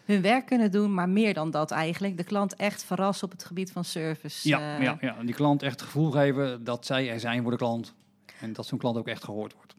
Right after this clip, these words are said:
Speaker 1: Ja, zeker. Want als je dan kijkt, hè, naar, naar gewoon überhaupt het woord serviceheld, eh, heb je daar een bepaalde omschrijving van? Wat, wat is een serviceheld?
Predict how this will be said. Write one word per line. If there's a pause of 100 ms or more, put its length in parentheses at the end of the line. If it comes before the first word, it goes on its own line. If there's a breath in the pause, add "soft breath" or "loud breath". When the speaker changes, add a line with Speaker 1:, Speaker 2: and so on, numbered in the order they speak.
Speaker 1:
Ja,
zeker. (280 loud breath)
Want
als
je
dan
kijkt,
hè,
naar,
naar
gewoon
überhaupt
het
woord
serviceheld, (920 loud breath)
eh,
heb
je
daar
een
bepaalde
omschrijving
van?
Wat,
wat
is
een
serviceheld?